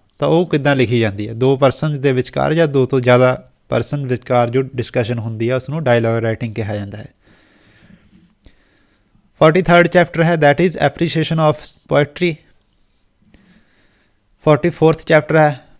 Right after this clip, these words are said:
ਪੈਰਾਫਰੇਜ਼ਿੰਗ। ਤਾਂ ਦੋਸਤੋ, ਇਹ ਟੋਟਲ ਸਾਡੇ ਫੋਰ ਪਾਰਟਸ, ਟੂ ਬੁੱਕਸ ਨੇ ਜੋ ਕਿ ਇਸ ਲੈਂਗ-, ਜੋ ਕਿ ਇਸ ਬੁੱਕ ਦੇ ਵਿੱਚ, ਤਾਂ ਅਸੀਂ ਸ-, ਹਰ ਇੱਕ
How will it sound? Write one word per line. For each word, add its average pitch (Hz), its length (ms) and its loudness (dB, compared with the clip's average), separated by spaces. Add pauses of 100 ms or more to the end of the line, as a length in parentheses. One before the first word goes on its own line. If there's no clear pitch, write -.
ਪੈਰਾਫਰੇਜ਼ਿੰਗ। 139 680 2 (2000)
ਤਾਂ 170 120 0
ਦੋਸਤੋ, 190 500 4 (540)
ਇਹ 185 140 4
ਟੋਟਲ 175 460 2 (100)
ਸਾਡੇ 143 440 4 (160)
ਫੋਰ 147 240 4
ਪਾਰਟਸ, 123 560 0 (380)
ਟੂ 156 200 4
ਬੁੱਕਸ 135 300 -2
ਨੇ 127 200 0
ਜੋ 120 140 -2
ਕਿ - 120 -6
ਇਸ - 340 -4 (320)
ਲੈਂਗ-, 120 340 -4 (160)
ਜੋ 117 260 -2
ਕਿ 120 280 -2 (220)
ਇਸ 131 260 0
ਬੁੱਕ 120 280 -4
ਦੇ 120 120 0
ਵਿੱਚ, 113 280 -4 (680)
ਤਾਂ 147 100 -2
ਅਸੀਂ 170 140 2
ਸ-, - 100 -6
ਹਰ - 500 -2
ਇੱਕ 185 220 -6